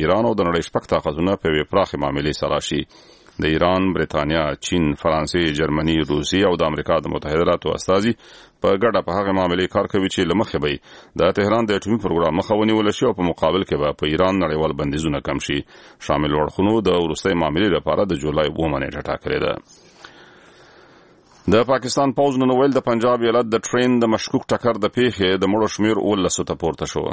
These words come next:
په ټرین کې د پوځیانو او د هغوی د کورنیو په ګډون له دوه سوو زیاتو کسانو سفر کاوه چې د پنجشنبې په ورځ د یو پله د چپه کېدو له امله د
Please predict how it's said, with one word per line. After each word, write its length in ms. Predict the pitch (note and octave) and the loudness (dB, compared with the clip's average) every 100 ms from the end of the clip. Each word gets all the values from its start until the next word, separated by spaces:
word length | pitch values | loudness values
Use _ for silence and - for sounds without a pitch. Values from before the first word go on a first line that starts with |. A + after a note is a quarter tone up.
| D#2+ - - | -8 -10 0
په 200 | F2 F2+ | 2 2
ټرین 240 | - G2+ G2 | 0 -2 0
کې 80 | G2 | 0
د 80 | F#2 | 0
پوځیانو 420 | F2+ F2 F2 G2 | 2 2 2 2
او 80 | A#2 | 2
د 80 | G2 | 2
هغوی 200 | F2+ F#2+ | 2 2
د 80 | F2 - | 0 0
کورنیو 340 | F2 F2 F#2+ | 0 2 0
په 80 | E2+ | 0
ګډون 240 | D#2+ E2+ G#2+ G#2 | 0 2 2 4
له 60 | F2+ D#2 | 2 0
دوه 160 | D#2 A2+ | -2 -2
سوو 220 | - E2 | 0 0
زیاتو 240 | E2+ E2+ D#2 | 0 -2 -4
کسانو 320 | D2+ E2 D#2 | -4 -2 -2
سفر 260 | D#2+ G2 G#2+ | -2 -2 0
کاوه 240 | G2+ G2+ - | 0 0 0
چې 80 | A#2 - - - - | -2 -6 -20 -8 -4
د 120 | - | -2
پنجشنبې 380 | G2+ F#2+ F2 E2 | 0 0 0 0
په 80 | D2+ | 0
ورځ 180 | F2+ G2+ D#2+ | 0 0 0
د 20 | E2+ | 0
یو 80 | D#2+ | 0
پله 160 | - A#2 | 0 0
د 40 | |
چپه 260 | F2 E2+ D#2+ - | 0 -2 -4 -2
کېدو 200 | F2 G2+ | 0 2
له 160 | G2 | 4
امله 160 | G2 | 2
د 80 | G2 | 2